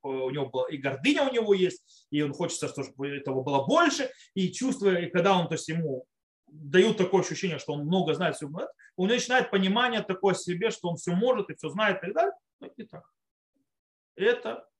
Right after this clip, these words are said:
то, чему учит наша глава, несмотря на то, что в этой главе народ Израиля вообще не описан. Нет никаких описаний, никаких галахот, никаких... Все со стороны.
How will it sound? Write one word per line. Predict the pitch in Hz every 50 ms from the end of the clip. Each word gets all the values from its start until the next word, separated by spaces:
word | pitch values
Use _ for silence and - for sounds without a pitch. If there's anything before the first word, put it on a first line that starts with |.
| _ _ _
то, | - 185 202 208 -
чему | - - - 143 139 139 165
учит | 165 160 - 147
наша | 160 143 - 135
глава, | 131 160 214 285 302 - - -
несмотря | - 220 180 202 254 262 277
на | 269
то, | 277
что | 269 - 247
в |
этой | 226 - 214 185
главе | 185 214 240 240
народ | 226 220 202 190
Израиля | 196 180 202 196 196 185
вообще | 190 185 - - - 185
не | 185 190
описан. | 180 - _ 208 196 185 - - 175 175 - _ - - -
Нет | 190 202 180
никаких | 185 190 190 185 - 196
описаний, | 190 - 196 185 - - 160 156 156 156 160 165
никаких | 175 185 180 - - 240 185
галахот, | 170 208 208 214 214 - - _ - 165 165 165 160 160
никаких... | 175 175 - 202 196 220 208 190 185 - - _ _
Все | - 294 302
со | - 311
стороны. | - - - 233 220 214 196 165 - -